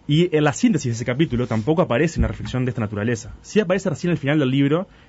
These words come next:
que el manejo de la deuda permitió, este, con un destaque que, que resulta raro, eh, insisto, considerando el desarrollo de, del, del contenido grueso del libro. Eh,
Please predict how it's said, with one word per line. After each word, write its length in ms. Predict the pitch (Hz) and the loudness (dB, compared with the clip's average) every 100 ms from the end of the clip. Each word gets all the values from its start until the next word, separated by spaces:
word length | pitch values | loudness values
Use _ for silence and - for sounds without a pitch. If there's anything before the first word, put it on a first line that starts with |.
| - | -8
que 100 | 120 | -2
el 80 | 131 | 0
manejo 260 | 123 131 | 0 0
de 80 | 127 | 0
la 60 | 120 | 2
deuda 240 | 123 135 | 2 2
permitió, 500 | 131 113 107 110 117 - - - - - | 0 -2 0 -2 -2 -6 -20 -20 -20 -14
este, 180 | 104 107 | -10 -4
con 120 | 127 | -2
un 60 | |
destaque 260 | 147 165 160 | 0 0 0
que, 120 | 135 | 0
que 120 | 107 | -2
resulta 320 | 139 117 160 147 | -2 0 2 2
raro, 360 | 147 165 180 - - _ | 2 2 0 -4 -20 _
eh, 300 | 120 107 107 | -6 -4 -4
insisto, 320 | 127 107 135 147 | -6 -4 -2 -2
considerando 380 | 127 117 123 | -2 -2 0
el 80 | 143 | 0
desarrollo 360 | 117 107 120 127 | 0 -2 -2 0
de, 160 | 107 | -2
del, 200 | 90 98 90 | -2 -8 -10
del 120 | 107 98 | -12 -8
contenido 360 | 104 107 117 | -6 -2 0
grueso 320 | 110 117 113 98 | 2 2 0 -4
del 140 | 95 | -6
libro. 240 | 101 95 104 - - - - - - - - 120 | -6 -8 -12 -20 -20 -20 -20 -20 -20 -20 -10 -6
Eh, 540 | 113 107 107 95 80 | -2 -2 -2 -4 -8